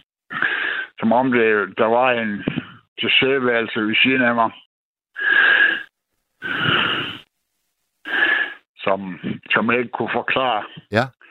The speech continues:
Speaker 1: Altså, den, den her bøjet, bøjet med mig hele mit liv, ikke?
Speaker 2: Ja, det er klart.
Speaker 1: Ja.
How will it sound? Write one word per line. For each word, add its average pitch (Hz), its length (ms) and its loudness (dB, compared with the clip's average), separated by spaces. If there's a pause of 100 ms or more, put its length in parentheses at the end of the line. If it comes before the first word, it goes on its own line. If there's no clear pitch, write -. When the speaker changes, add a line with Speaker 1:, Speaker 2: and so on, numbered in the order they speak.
(140)
Speaker 1:
Altså, 107 280 -2
den, 127 260 0
den 139 200 2
her 123 240 2 (260)
bøjet, 117 400 0 (120)
bøjet 110 240 2
med 120 140 2
mig 123 280 0
hele 131 240 0
mit 113 180 0
liv, 117 420 4
ikke? 110 120 -2 (420)
Speaker 2:
Ja, 82 80 -6
det 113 80 0
er 127 100 4
klart. 127 240 0 (920)
Speaker 1:
Ja. 110 200 2